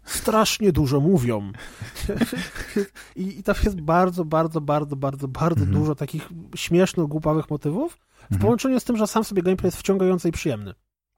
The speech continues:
Speaker 1: Dla
Speaker 2: Mhm.
Speaker 1: mnie to było mega zaskoczenie, bo po tej, po tej grze nie spodziewałem się. Myślałem, że to będzie, wiesz, takie Hotline
Speaker 2: Wiesz,
Speaker 1: Miami w dwa D.
Speaker 2: ale
Speaker 1: A
Speaker 2: to,
Speaker 1: okazało
Speaker 2: wiesz,
Speaker 1: się,
Speaker 2: bo,
Speaker 1: że
Speaker 2: bo, widzisz, bo ja w ogóle nawet, y, nawet nie wiedziałem, że, że, że ta gra wyszła.
Speaker 1: Ona
Speaker 2: Nie,
Speaker 1: na
Speaker 2: bo to
Speaker 1: P C wyszła w zeszłym roku. Jeśli się nie mylę,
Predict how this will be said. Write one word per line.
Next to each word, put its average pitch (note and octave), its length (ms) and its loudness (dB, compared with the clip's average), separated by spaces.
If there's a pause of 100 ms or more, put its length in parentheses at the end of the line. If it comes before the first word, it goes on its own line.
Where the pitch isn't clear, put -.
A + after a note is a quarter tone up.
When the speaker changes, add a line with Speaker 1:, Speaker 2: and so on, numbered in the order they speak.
Speaker 1:
Dla A2 80 -2
Speaker 2:
Mhm. D#3 160 4
Speaker 1:
mnie E3+ 80 2
to F3 60 0
było F3+ 120 2
mega F#3+ 180 2
zaskoczenie, C#3 500 -4 (320)
bo D#3 140 0
po E3 120 -2
tej, D#3+ 160 0
po - 100 -8
tej E3 120 0
grze E3 160 -2
nie E3 80 0
spodziewałem D3+ 360 -2
się. D3+ 120 -8
Myślałem, G3+ 260 0
że A#3 40 -4
to A#3 80 -8
będzie, B3 220 -4
wiesz, F#3 100 0
takie F#3+ 220 -8
Hotline G3+ 300 -2
Speaker 2:
Wiesz, F#3+ 80 2
Speaker 1:
Miami F#3+ 180 4
w F#3 60 -4
dwa G3 160 2
D. D3+ 200 0 (320)
Speaker 2:
ale A#2+ 160 4
Speaker 1:
A - 20 4
Speaker 2:
to, F3 100 2
Speaker 1:
okazało F3 300 4 (100)
Speaker 2:
wiesz, D#3 100 -4
Speaker 1:
się, D3+ 100 -2
Speaker 2:
bo, - 140 0
Speaker 1:
że - 80 -2
Speaker 2:
bo, D#3+ 100 -4
widzisz, C#3+ 320 -8
bo C#3 100 -2
ja D3 80 2
w C#3+ 80 -6
ogóle D3+ 180 -2
nawet, D3 380 -6
y, C#3+ 340 0
nawet C#3+ 240 -4
nie C#3+ 80 2
wiedziałem, C3+ 440 0
że, B2+ 380 -4
że, B2+ 300 -4 (300)
że C3 140 -14
ta B2 100 -6
gra B2 140 -2
wyszła. D#3 320 -6 (180)
Speaker 1:
Ona D#3+ 80 -2
Speaker 2:
Nie, E3 80 2
Speaker 1:
na F3 80 2
Speaker 2:
bo - 120 -2
to F3+ 100 -2
Speaker 1:
P - 0 -
C F3 80 -6
wyszła E3+ 220 -2
w D3+ 40 -4
zeszłym D#3+ 260 -2
roku. E3+ 300 2 (340)
Jeśli E3 380 2
się D#3+ 140 -2
nie D#3+ 100 0
mylę, D3+ 440 2